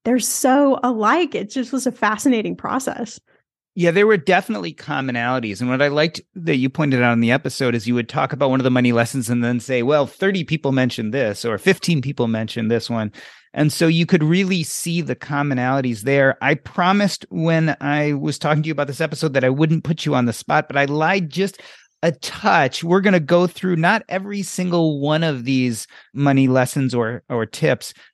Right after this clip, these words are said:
Speaker 2: We're gonna jump around a little bit. But before we get there, were there any that either were your favorite or that surprised you or that you didn't expect?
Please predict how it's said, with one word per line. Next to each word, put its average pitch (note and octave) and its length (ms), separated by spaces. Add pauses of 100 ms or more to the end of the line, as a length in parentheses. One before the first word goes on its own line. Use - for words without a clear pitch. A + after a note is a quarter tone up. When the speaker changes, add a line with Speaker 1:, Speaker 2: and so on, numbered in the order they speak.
(120)
Speaker 2:
We're C#3 180
gonna C#3+ 160
jump C#3+ 300
around C#3+ 300
a D#3 40
little C#3 180
bit. A#2 200
But C3+ 100
before G#3 340
we C4 120
get G#3 160
there, G#3 140
were A3 260
there A#3 180
any C#4 240
that A#3 300
either G#3 260
were F#3+ 140
your F3 180
favorite F#3 580
or E3+ 180
that D3+ 200
surprised D3 640
you D#3+ 160
or D#3+ 80
that C#3 120
you D3 120
didn't D3 280
expect? - 580